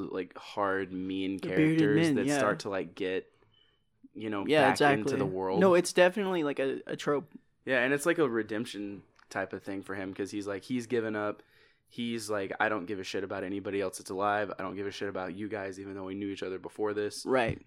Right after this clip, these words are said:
Speaker 1: Get out of my house. You know, what are you doing in my swamp?"
Speaker 2: <laughs>
Speaker 1: And then,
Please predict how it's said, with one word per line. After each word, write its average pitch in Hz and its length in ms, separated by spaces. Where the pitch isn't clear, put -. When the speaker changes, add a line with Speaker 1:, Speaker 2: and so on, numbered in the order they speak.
Speaker 1:
Get 113 160
out 95 140
of 90 60
my 87 100
house. 104 420
You 98 60
know, 95 100
what 101 160
are 101 40
you 98 80
doing 101 200
in 95 80
my 92 100
swamp?" 110 420
Speaker 2:
<laughs> - 120
Speaker 1:
And 117 140
then, 123 200